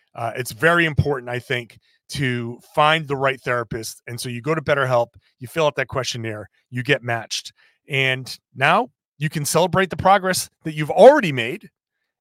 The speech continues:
and go to betterhelp dot com slash locked on N B A. You get ten percent off your first month. You can make even more progress. So that's BetterHelp, H E L P, betterhelp dot com slash locked on N B A.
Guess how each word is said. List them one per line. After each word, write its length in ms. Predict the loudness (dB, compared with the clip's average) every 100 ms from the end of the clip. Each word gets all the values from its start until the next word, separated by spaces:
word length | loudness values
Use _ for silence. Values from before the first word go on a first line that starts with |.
| _
and 500 | 0 2 2 0 -8 -2
go 140 | 2
to 80 | 2
betterhelp 480 | 2 2 2 2 0
dot 180 | -2 -4
com 220 | -2 -4
slash 280 | 0 0 2
locked 240 | 0 0
on 100 | -2
N 100 | -2
B 140 | -4 -4
A. 60 |
You 120 | -4 -4
get 140 | -8
ten 180 | -4 -4
percent 300 | -4 -4 -4
off 140 | -4
your 80 | -6
first 260 | -4 -4 0
month. 260 | 0 0 -10 -20 _
You 120 | -6
can 120 | -2
make 200 | -2 -4
even 260 | -6 -6 -6
more 200 | -4 -4
progress. 580 | -2 -6 -8 -16 -18 -18 _ _
So 260 | 2 2 4
that's 200 | 2 4
BetterHelp, 480 | 4 4 4 0 -2
H 240 | -2 -2 0
E 60 |
L 140 | 0 0
P, 340 | 0 -2 -4 -10 _ _
betterhelp 460 | 0 2 2 0 0 -4
dot 220 | 2 2 4
com 240 | 2 2
slash 300 | 2 0 2
locked 260 | -2 -2 -2
on 160 | -6
N 220 | -6 -10
B 200 | -10 -2
A. 240 | 2 2